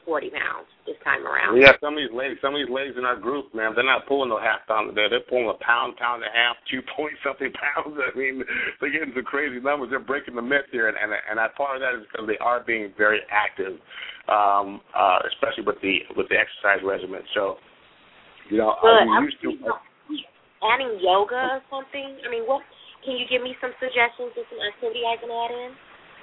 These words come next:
Speaker 2: Yeah, well, yoga is a great exercise. It's, it's very low impact, but you also need to get your heart rate up. Um, I, I, obviously, I'm gonna tell you that in our book we have a, a, a six-week video series of, of a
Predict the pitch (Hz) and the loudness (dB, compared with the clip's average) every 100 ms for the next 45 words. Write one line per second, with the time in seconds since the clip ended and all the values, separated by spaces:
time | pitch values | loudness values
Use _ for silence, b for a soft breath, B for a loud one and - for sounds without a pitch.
0 | - - - - - - - - - 131 | -20 -16 -12 -8 -8 -8 -6 -4 0 2
1 | 170 117 120 160 151 110 92 117 110 117 | 4 2 2 0 0 -2 0 0 2 0
2 | - - 98 95 92 - - - 117 113 | -2 -2 -2 -2 -6 -10 -12 -2 2 2
3 | 104 101 110 107 101 98 92 92 117 - | 2 -2 -6 -4 -4 -4 -4 -2 -2 -2
4 | 110 101 - 82 113 - 98 92 92 - | -12 -12 -12 -2 0 0 -4 -6 -6 -8
5 | _ B B B 101 101 - 110 - 110 | _ B B B 0 0 0 -2 -2 -2
6 | - 127 147 143 123 120 123 117 110 110 | 4 4 2 -4 -10 -8 -2 -2 -2 -8
7 | - - 113 113 101 110 110 107 107 107 | -16 -10 -2 -2 -2 -4 -6 -4 -2 0
8 | 101 104 - 92 - 98 - - 135 - | 0 -6 -8 -16 -12 -12 -8 -4 -4 -2
9 | 113 92 113 110 101 101 - - 113 104 | -6 -2 -2 0 0 -2 -10 -6 0 2
10 | 101 101 92 - 95 95 | 2 0 -4 -4 -6 -6